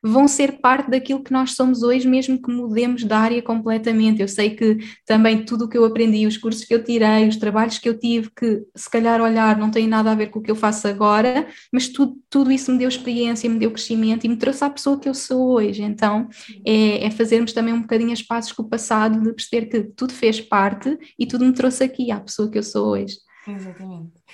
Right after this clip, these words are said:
Speaker 2: E olha, para termi-, e, e agora lembrei-me de outra coisa que te quero
Speaker 1: Uhum.
Speaker 2: dizer. Para terminar a minha história foi exatamente o que aconteceu, foi eu não consegui parar, eu não estava a ouvir a minha verdadeira razão e então a vida lembrou-se de meter esta, esta doença à minha frente que eu não percebi na altura.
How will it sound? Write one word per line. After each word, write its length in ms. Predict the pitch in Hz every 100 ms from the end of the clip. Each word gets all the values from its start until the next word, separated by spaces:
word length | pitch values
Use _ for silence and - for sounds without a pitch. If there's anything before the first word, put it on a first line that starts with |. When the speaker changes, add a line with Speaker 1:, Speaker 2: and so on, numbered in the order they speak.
| - _
Speaker 2:
E 120 | 214 208
olha, 200 | 185 185
para 120 | 226
termi-, 340 | 220 226 226 - 185
e, 360 | 202 202 185 202
e 20 |
agora 200 | 202 202
lembrei-me 260 | 220 214 214
de 60 | 202
outra 220 | 226 226
coisa 260 | 185 175 180
que 140 | -
te 80 | _
quero 240 | 185 180
Speaker 1:
Uhum. 0 |
Speaker 2:
dizer. 400 | 190 208 170 - _ 226
Para 180 | 247
terminar 480 | 254 254 247 240 214
a 80 | 214
minha 220 | 214 214
história 380 | 214 208 208 226
foi 160 | 233 226
exatamente 500 | 226 226 226 220 220
o 40 |
que 60 | 226
aconteceu, 440 | 220 220 - 185
foi 480 | 180 - 185 175 175 _ _
eu 100 | 180
não 100 | 180
consegui 300 | 190 214 - -
parar, 360 | 202 190 269
eu 60 | 214
não 100 | 190
estava 240 | 196 190 196
a 40 |
ouvir 240 | 185 185
a 40 | 185
minha 280 | 185 185 175
verdadeira 380 | 180 180 175 180
razão 540 | 185 185 185 190 233 - _ _
e 100 | 185
então 440 | 185 185 202 190 -
a 80 | 185
vida 360 | 190 190 202
lembrou-se 480 | 196 190 180 180 -
de 80 | 196
meter 260 | 180 185 180
esta, 260 | 180 -
esta 520 | 180 175 175 175 - 175
doença 280 | 180 175
à 60 | 185
minha 140 | 185
frente 380 | 175 180 185 -
que 100 | 214
eu 40 | 185
não 140 | 185
percebi 380 | - 214 180 170
na 100 | 170
altura. 440 | 175 175 180 180